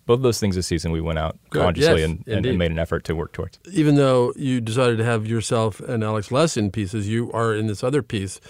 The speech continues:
Speaker 2: called The Politics of Listening. Talk about that, what you were, what that is and what you were trying to do.
Speaker 1: So that, that started as a paper that I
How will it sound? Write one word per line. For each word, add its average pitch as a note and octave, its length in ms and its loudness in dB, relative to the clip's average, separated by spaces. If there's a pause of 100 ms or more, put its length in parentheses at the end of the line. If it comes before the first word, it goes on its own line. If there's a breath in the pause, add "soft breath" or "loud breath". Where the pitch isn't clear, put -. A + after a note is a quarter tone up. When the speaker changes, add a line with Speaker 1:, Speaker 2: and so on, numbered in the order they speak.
(160 loud breath)
Speaker 2:
called A#2+ 180 -2
The G#2+ 40 -2
Politics A#2+ 480 0
of G2+ 100 -6
Listening. A2+ 380 0 (320 loud breath)
Talk F3+ 220 4
about D#3 180 4
that, G#2+ 220 2
what B2 100 2
you A#2 80 -2
were, A#2 140 0
what A#2+ 260 0
that A#2+ 220 2
is A#2+ 280 0
and G#2 120 -2
what A2 80 0
you G2 60 -4
were G2 60 -6
trying G2+ 180 -4
to F#2+ 60 -4
do. F#2 200 -6 (360 loud breath)
Speaker 1:
So - 180 2
that, A#3+ 300 4
that G#3 220 2
started D3+ 580 4
as G2+ 200 2
a G2 80 0
paper C#3 560 2
that F#2+ 180 4
I F2 320 2